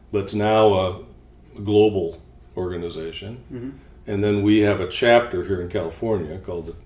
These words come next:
Speaker 1: California chapter, Ca-, California Wild Sheep Foundation chapter.
Speaker 2: Yeah.
Speaker 1: And I'm active in both. I've been a member of the Sheep Foundation since, I think, eighty-one. I, I'm not a hundred percent sure I got the year exactly right.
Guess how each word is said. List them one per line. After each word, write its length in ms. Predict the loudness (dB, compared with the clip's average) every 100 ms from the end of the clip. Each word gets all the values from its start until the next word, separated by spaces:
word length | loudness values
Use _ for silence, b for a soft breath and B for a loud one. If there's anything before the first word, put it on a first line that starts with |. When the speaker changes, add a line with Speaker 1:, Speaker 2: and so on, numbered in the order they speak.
| -18
Speaker 1:
California 440 | -6 -6 -4 -8 -10
chapter, 560 | -6 -8 -6 -10 -10 -16 -6
Ca-, 160 | -4
California 400 | 0 0 2 2 2
Wild 180 | 2
Sheep 200 | -2 -6
Foundation 420 | -6 -6 -6 -8 -10
chapter. 360 | -6 -6 -8 -8
Speaker 2:
Yeah. 200 | -6 -8 -14 b b b b b b
Speaker 1:
And 140 | -2 0
I'm 120 | 0
active 320 | -2 -2 -2
in 140 | 0
both. 480 | 0 0 0 -4 -8 -20 -20 -20 -12
I've 280 | -10 -8 -4
been 160 | -2 0
a 40 |
member 460 | 0 0 4 6 4
of 320 | 2 -6 -12 -20 -20 -16 -6
the 100 | -4
Sheep 240 | -4 -6
Foundation 560 | -2 0 0 0 -4 -6
since, 440 | -2 -2 -4 -12 B B B B
I 100 | -8
think, 360 | -8 4 6 6
eighty-one. 540 | 4 4 4 4 4 0
I, 120 | -4 -10 -12
I'm 100 | -6
not 180 | -4 -2
a 60 | -2
hundred 300 | 4 4 4
percent 320 | 0 0 0
sure 180 | 0 2
I 40 |
got 180 | 2 -2
the 80 | -4
year 180 | -2 -4
exactly 420 | -4 -8 -8 -12
right. 360 | -12 -6 -6